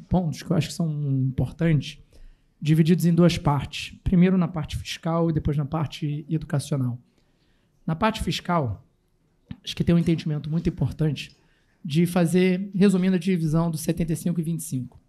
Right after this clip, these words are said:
né? Que hoje é sessenta e cinco trinta e cinco, para que não se tenha uma necessidade de uma pec, que a Constituição Estadual já, é, coloca o setenta e cinco e vinte e cinco. Esse foi um consenso, né, em todas as discussões, a gente falou muito sobre isso,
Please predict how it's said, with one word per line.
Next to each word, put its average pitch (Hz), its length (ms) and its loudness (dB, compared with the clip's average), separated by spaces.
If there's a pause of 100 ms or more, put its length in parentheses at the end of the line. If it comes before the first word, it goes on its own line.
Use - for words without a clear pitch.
né? 151 140 -6
Que 165 100 -8
hoje 175 160 -2
é - 20 -8
sessenta 196 320 -6
e 175 40 -4
cinco 185 240 -6
trinta 190 240 -6
e - 20 -2
cinco, 214 320 -8
para 185 140 -6
que 196 100 -8
não 202 180 -2
se - 140 -12
tenha 214 160 -2
uma 208 100 -2
necessidade 175 600 -6
de 151 100 -6
uma 160 100 -4
pec, 175 600 -4 (340)
que 202 80 -10
a 185 40 -6
Constituição 180 540 0
Estadual 160 680 0 (320)
já, 151 600 2 (280)
é, 147 720 0
coloca 202 420 6
o - 20 -2
setenta 160 340 0
e - 20 0
cinco 160 280 -4
e - 20 -10
vinte 147 140 -2
e - 40 -8
cinco. 180 380 -6 (320)
Esse 175 200 0
foi 214 80 6
um 208 100 6
consenso, 208 680 0 (220)
né, 175 400 -4
em 147 60 -6
todas 165 240 -2
as 151 80 -2
discussões, 160 800 -4
a 135 40 0
gente 151 440 0
falou 160 260 0
muito 196 220 4
sobre 160 260 0
isso, 185 220 0